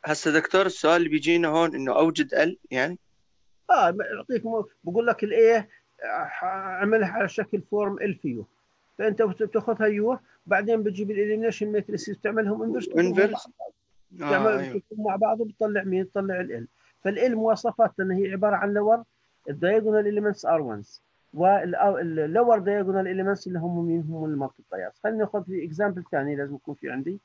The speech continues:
Speaker 2: هاي ال A upper وال، ال، وال، ال، وال، ال diagonal اللي هم عبارة عن pivots. طيب. الآن هاي compute L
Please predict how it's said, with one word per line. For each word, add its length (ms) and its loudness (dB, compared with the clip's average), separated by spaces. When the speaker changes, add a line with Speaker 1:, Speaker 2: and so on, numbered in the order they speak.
Speaker 2:
هاي 220 4
ال 80 -2
A 300 2
upper 100 -6
وال، 480 0
ال، 520 -6
وال، 400 -6
ال، 520 -6
وال، 340 -2
ال 420 -4
diagonal 380 0
اللي 220 -4
هم 200 -4
عبارة 320 -2
عن 180 -2
pivots. 380 -14
طيب. 160 -2
الآن 260 2
هاي 160 4
compute 640 -2
L 220 4